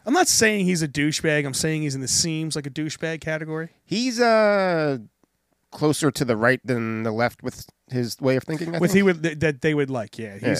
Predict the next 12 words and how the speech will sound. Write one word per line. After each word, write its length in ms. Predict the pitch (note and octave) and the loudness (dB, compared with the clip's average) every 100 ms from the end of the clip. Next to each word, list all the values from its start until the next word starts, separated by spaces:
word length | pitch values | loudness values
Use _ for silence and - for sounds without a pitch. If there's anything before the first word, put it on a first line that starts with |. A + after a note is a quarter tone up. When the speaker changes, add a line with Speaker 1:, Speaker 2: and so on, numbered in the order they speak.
| - | 2
Speaker 1:
definitely 280 | E3 - E3 | 0 0 -2
closer. 480 | E3 C#3+ D#3 C3+ D3 | -2 -2 -2 -2 -2
And 180 | E3+ E3+ - - - | -4 -4 -8 -10 0
I 100 | D#3+ | 0
guess 260 | A3 C4+ | 0 -2
he's 200 | - G3 - | 0 -2 -2
just 280 | D#3+ E3+ | 0 0
coming 360 | - E3+ C3+ C3 | 0 -2 -2 -4
out 240 | C3 C3 - | -4 -6 -8
as, 320 | A2+ A2 A2 | -10 -8 -10
like, 280 | G2+ G2+ _ _ _ _ | -12 -16 _ _ _ _
right-ish. 800 | C#3 C#3+ D3+ C#3+ C3+ E3 - - | -2 2 2 0 -4 -4 -8 -14